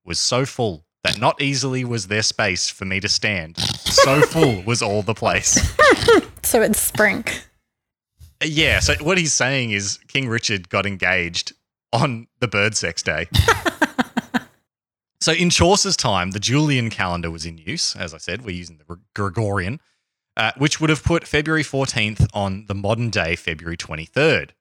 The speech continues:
Speaker 1: which is apparently a day in which some birds start mating in England. So there's, like, this particular day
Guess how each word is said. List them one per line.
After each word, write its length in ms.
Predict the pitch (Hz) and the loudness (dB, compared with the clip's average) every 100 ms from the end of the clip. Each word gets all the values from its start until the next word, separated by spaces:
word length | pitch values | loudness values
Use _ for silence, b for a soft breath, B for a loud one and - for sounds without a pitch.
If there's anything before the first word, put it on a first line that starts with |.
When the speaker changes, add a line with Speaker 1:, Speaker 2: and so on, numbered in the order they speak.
| _ 92 | _ -10
Speaker 1:
which 180 | 90 | -8
is 100 | 92 | -6
apparently 580 | 87 123 135 139 131 123 107 | -6 -2 -2 -4 -6 -6 -6
a 60 | |
day 320 | 95 90 90 | -2 -2 0
in 220 | 90 87 82 | -4 -8 -10
which 260 | 87 - - | -8 -8 -8
some 300 | - 92 92 | -6 -6 -4
birds 420 | 82 78 78 - - | -4 -4 -4 -6 -6
start 360 | - 80 76 87 | -4 -4 -6 -10
mating 420 | 78 80 76 73 | -8 -6 -8 -12
in 120 | 82 | -18
England. 300 | 87 82 67 _ _ _ _ _ _ _ - | -20 -20 _ _ _ _ _ _ _ _ -4
So 100 | 123 | -2
there's, 140 | 123 139 | 2 0
like, 140 | 147 | 0
this 140 | 151 | -2
particular 640 | - 123 - 120 - 107 104 | -4 -6 -4 -6 -8 -10 -8
day 480 | 82 85 90 160 | -4 -2 -2 -4